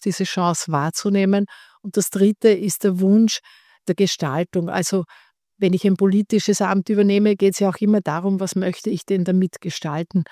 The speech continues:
Und sowohl Simone Weil als auch Ursula von der Leyen, die würde ich auch als so Schwestern im Geiste sehen, die Französin und die Deutsche. Ich habe schon gesagt, wie wichtig das auch auf der symbolischen Ebene ist.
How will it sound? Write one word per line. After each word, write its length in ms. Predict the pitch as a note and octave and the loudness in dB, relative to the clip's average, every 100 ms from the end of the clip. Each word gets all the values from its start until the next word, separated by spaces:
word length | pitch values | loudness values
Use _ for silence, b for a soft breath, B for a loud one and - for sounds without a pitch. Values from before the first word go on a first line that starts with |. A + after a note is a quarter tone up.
| B B | B B
Und 120 | - G3+ | -2 0
sowohl 440 | A3 F#3 F#3+ A3 | 2 4 4 4
Simone 640 | G#3+ - A#3 A3+ G3+ G3 | 2 0 4 4 4 2
Weil 380 | F3 E3+ G3+ A3 | 2 0 2 2
als 420 | - - F#3 F3 | 0 -2 -2 -2
auch 100 | F#3+ | -6
Ursula 460 | - A3 G3+ G#3 F#3 | -4 -2 0 -2 -2
von 280 | - F#3+ F#3 | -6 -6 -4
der 100 | F3+ | -2
Leyen, 340 | E3 E3+ G3+ | -2 0 0
die 120 | F#3+ | 0
würde 200 | F#3 G3 | 0 0
ich 160 | G3 G3 | 0 0
auch 80 | F#3 | -2
als 200 | G3 - | -2 -2
so 160 | G3 | -4
Schwestern 520 | F3+ F#3 F#3+ - A3 G3+ | -4 -2 -2 -2 0 2
im 140 | G3+ | 0
Geiste 480 | F#3+ E3+ F3+ - F3+ B B B B | 0 -2 -2 0 -2 B B B B
sehen, 640 | - G3+ G3 G3 A3+ A3+ A3+ - | -4 0 4 6 6 2 -2 -4
die 80 | F#3+ | -4
Französin 720 | G3 G3 F#3+ G3+ G3+ G#3 G#3+ | 2 2 4 4 4 6 4
und 160 | G3 F3 | 4 0
die 80 | G3 | 0
Deutsche. 420 | F3 F3+ F#3+ G#3 | 2 2 2 0
Ich 120 | F#3 | 0
habe 160 | F3+ - | -4 -6
schon 220 | - F#3 | -4 -2
gesagt, 500 | F#3+ - E3 F3 - | -4 -4 -4 -6 -6
wie 160 | G3 F3+ | -4 2
wichtig 460 | G3+ A3 - G3+ | 2 0 -6 -2
das 180 | G#3 - | -2 0
auch 160 | F#3+ F3+ | 0 -2
auf 140 | F#3 | -4
der 100 | G3+ | -6
symbolischen 720 | - G3 F#3 F3+ F3 - G3+ | -4 -2 0 0 -2 -4 -6
Ebene 420 | F3+ F3+ F#3 F#3+ | -4 -4 -4 -6
ist. 240 | G3+ - | -6 -10